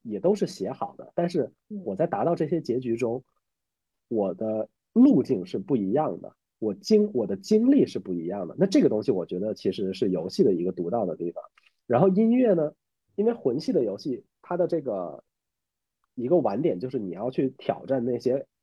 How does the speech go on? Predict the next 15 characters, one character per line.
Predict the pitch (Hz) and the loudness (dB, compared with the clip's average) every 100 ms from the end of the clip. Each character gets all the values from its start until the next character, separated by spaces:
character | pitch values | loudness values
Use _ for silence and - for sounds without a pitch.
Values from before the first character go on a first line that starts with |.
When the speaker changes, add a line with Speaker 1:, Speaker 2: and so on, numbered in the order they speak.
| _ | _
Speaker 1:
强 | - 90 87 | -10 -8 -4
大 | 151 151 | -2 0
的， | 107 78 73 _ _ _ | 0 -2 -8 _ _ _
那 | 180 | 0
么 | 180 | 4
在 | 208 | 4
跟 | 190 | 4
他 | 190 208 | 0 -2
们 | 202 151 - | -4 -4 -6
做 | 175 143 _ _ _ _ _ _ - | -4 -4 _ _ _ _ _ _ -4
战 | 214 113 | -4 -4
斗 | 113 98 | -8 -10
的 | 87 | -12
时 | - 92 | -14 -14
候， | 82 87 | -12 -14